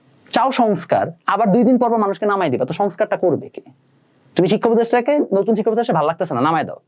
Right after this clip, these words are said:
নামাবে আরেকজনকে বসাও। সংস্কার করতে তো সময় লাগে। এই যে মাঝে মধ্যে আমি Facebooke দেখি স্ট্যাটাস, "হ্যাঁ, এই বইগুলো চেঞ্জ করে না কেন, বইয়ের এই অবস্থা, শিক্ষা ব্যব-, পরীক্ষা ব্যবস্থা কি সংস্কার করার আগে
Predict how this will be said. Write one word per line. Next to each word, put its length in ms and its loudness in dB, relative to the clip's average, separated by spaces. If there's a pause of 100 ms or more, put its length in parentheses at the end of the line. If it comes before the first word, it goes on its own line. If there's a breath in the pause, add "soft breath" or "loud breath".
(220)
নামাবে 280 2
আরেকজনকে 380 0
বসাও। 260 -6 (300 soft breath)
সংস্কার 380 0
করতে 180 0
তো 60 -2
সময় 400 0
লাগে। 260 -4 (600)
এই 80 4
যে 80 2
মাঝে 220 2
মধ্যে 160 2
আমি 160 2
Facebooke 300 0
দেখি 220 0
স্ট্যাটাস, 400 -6
"হ্যাঁ, 280 -2
এই 180 2
বইগুলো 360 2
চেঞ্জ 280 0
করে 200 2
না 100 0
কেন, 240 -2 (280 soft breath)
বইয়ের 320 4
এই 80 4
অবস্থা, 480 0
শিক্ষা 360 -2
ব্যব-, 340 -2
পরীক্ষা 300 0
ব্যবস্থা 340 -2 (640)
কি 120 0
সংস্কার 420 -2
করার 280 2
আগে 260 0